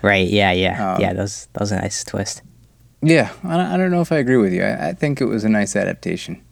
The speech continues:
Speaker 1: Yeah. I don't know. When
Speaker 2: It
Speaker 1: I
Speaker 2: had
Speaker 1: watched it, I'm
Speaker 2: enough
Speaker 1: like, yeah, I, I,
Speaker 2: character
Speaker 1: I,
Speaker 2: of its own.
Speaker 1: uh, sure. Yeah. When, when I watched it, I was just kinda bummed that, like, uh, it, it felt like I just reread the comic again. But you're right. The ending was different.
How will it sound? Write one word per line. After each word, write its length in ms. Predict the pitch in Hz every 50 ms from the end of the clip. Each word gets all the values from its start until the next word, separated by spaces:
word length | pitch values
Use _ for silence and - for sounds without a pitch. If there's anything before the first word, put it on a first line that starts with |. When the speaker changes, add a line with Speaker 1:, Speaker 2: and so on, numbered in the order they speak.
| _ _ _ _ _
Speaker 1:
Yeah. 420 | - 110 123 127 131 123 120 104 - - - - - - - -
I 80 | - 139
don't 80 | 156 147
know. 40 | 135
When 80 | 131 131
Speaker 2:
It 40 |
Speaker 1:
I 40 | 135
Speaker 2:
had 60 | 131
Speaker 1:
watched 140 | 117 117 110
it, 60 | 107 107
I'm 40 | 113 113
Speaker 2:
enough 40 | 110
Speaker 1:
like, 280 | 110 104 101 - - - _ - - -
yeah, 320 | - 139 139 139 127 110 - - - - -
I, 240 | - 143 165 156 147
I, 40 | 165
Speaker 2:
character 320 | - 113 101 95 90 - -
Speaker 1:
I, 20 |
Speaker 2:
of 160 | 156 - -
its 160 | - - -
own. 260 | - 82 85 87 90 - _ _ _ _ _ - _ -
Speaker 1:
uh, 140 | - -
sure. 340 | 160 - - - 123 101 - - - - - - - - - - - - - - - - - -
Yeah. 240 | - 139 165 160 139
When, 180 | 139 156 175 170
when 100 | 175 185
I 80 | 180 170
watched 180 | 165 160 151 -
it, 40 | 127
I 20 |
was 80 | 117 107
just 140 | 123 113
kinda 160 | - 135 117 110
bummed 340 | 104 110 110 107 107 104 98
that, 200 | 104 95 95 90
like, 220 | 101 98 95 - -
uh, 240 | 98 95 95 95 95
it, 200 | 104 110 101 -
it 60 | 110 -
felt 140 | - 127 117
like 140 | 120 113
I 80 | 110 107
just 260 | 104 104 107 - - 117
reread 300 | 120 110 104 107 101 90
the 80 | 101
comic 340 | - - 107 104 101 101 95
again. 280 | 107 98 101 98 98 101
But 120 | 123 151
you're 260 | 151 - - 170 175
right. 120 | 160 139 117
The 60 | 143
ending 220 | 139 143 139 135 131
was 140 | 127 120
different. 540 | - - 123 - - 123 117 113 113 - -